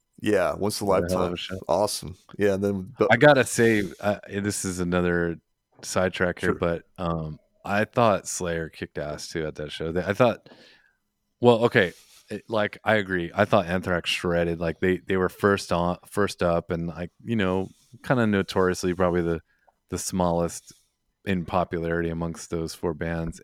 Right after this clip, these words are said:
Speaker 2: And, um,
Speaker 1: Mm-hmm.
Speaker 2: it was almost like they had something to prove, and they killed it. They were super tight, and I remember, like, I remember hearing, like, like, Scott Ian's guitar just coming through the P A, like, especially on songs like Antisocial or, and whatever, where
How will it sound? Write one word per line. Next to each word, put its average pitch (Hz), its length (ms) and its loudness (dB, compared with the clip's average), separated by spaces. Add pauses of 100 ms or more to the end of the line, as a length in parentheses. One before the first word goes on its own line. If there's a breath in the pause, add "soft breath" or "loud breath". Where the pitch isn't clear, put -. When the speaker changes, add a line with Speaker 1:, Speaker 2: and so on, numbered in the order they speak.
Speaker 2:
And, 90 160 -4
um, 82 200 -4 (220 loud breath)
Speaker 1:
Mm-hmm. 98 160 -14 (280 loud breath)
Speaker 2:
it 104 60 2
was 104 120 2
almost 110 240 2
like 92 140 0
they 92 100 0
had 87 180 0
something 82 220 -8
to 78 80 -8
prove, 85 380 -4
and 82 100 -4
they 85 220 -4
killed 85 300 -2
it. 85 120 -2
They 90 80 0
were 82 100 -2
super - 300 -6
tight, 80 440 -6
and 78 220 -10 (340 soft breath)
I 92 60 -2
remember, 98 300 2
like, 82 300 -4 (300)
I 92 40 2
remember 95 340 2
hearing, 87 260 -2
like, 80 240 -8 (360)
like, 90 260 -6 (380)
Scott 92 320 0
Ian's 87 260 -2
guitar 87 680 -2 (220)
just 87 180 -10
coming 85 240 -6
through 82 240 -4
the 80 200 -6
P 90 260 -4
A, 85 140 -4
like, 82 240 -6
especially 87 380 -6
on 85 120 -6
songs 82 260 -6
like 80 220 -6
Antisocial 82 680 -8
or, 87 240 -6 (100)
and 87 140 -6
whatever, 87 380 -2
where 78 160 -8